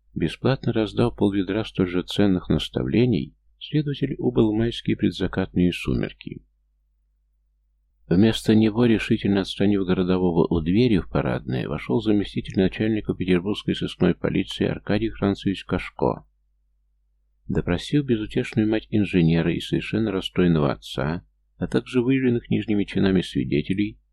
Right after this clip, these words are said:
знаменитый питерский сыщик установил следующее. Усопший Густав Тринклер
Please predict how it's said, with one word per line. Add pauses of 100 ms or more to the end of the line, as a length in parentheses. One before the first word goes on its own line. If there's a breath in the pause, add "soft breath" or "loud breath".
(180)
знаменитый
питерский
сыщик
установил
следующее. (760)
Усопший (280)
Густав
Тринклер